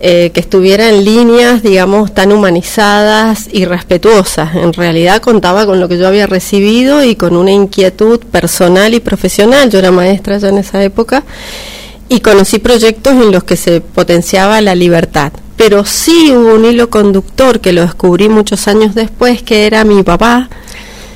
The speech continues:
que fue muy torpe en muchísimas cosas, pero tuvo un anhelo enorme respecto de mí,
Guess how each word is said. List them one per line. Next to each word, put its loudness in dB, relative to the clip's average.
que 0
fue 0
muy 4
torpe 0
en 4
muchísimas 0
cosas, -2
pero 2
tuvo 0
un 2
anhelo 2
enorme 4
respecto 0
de 2
mí, 4